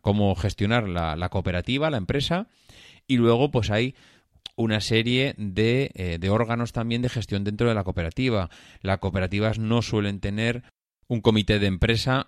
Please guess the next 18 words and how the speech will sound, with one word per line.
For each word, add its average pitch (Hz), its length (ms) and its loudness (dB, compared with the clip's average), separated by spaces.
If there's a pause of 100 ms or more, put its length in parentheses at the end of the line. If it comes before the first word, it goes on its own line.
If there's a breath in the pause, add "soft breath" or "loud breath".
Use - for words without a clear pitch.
como 95 300 0
pueden 101 360 0
tener, 104 500 0
eh, 85 800 -4 (140)
o-, 85 260 -10
otras 95 280 -6
grandes 101 300 -4
empresas 110 460 -2
asociadas 98 480 -6
a 95 40 -2
sindicatos. 95 720 -4 (400 loud breath)
La, 85 600 0
la 92 140 -4
cooperativa 101 640 -2
tiene 104 180 0
un 104 80 -4
consejo 101 420 -2
social 139 600 -2